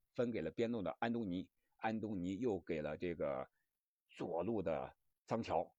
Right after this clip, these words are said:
这个时候这人呀已经来到了大禁区的边沿了，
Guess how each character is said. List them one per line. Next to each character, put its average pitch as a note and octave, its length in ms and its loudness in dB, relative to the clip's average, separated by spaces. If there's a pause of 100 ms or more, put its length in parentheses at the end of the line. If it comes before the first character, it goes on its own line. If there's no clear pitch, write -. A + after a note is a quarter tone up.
(120)
这 A3 160 8
个 B2 100 4
时 G#2+ 100 -4
候 G#2+ 160 4
这 A#2+ 300 -2
人 F#2 240 4
呀 C3 160 4
已 F2+ 160 -2
经 C3 160 0
来 G#2+ 160 4
到 C#3 140 6
了 G#2 120 4 (300)
大 - 180 -6
禁 A#2+ 160 -2
区 - 140 -2
的 B2+ 80 2
边 D#3+ 240 4
沿 E2 160 2
了， C2+ 160 -6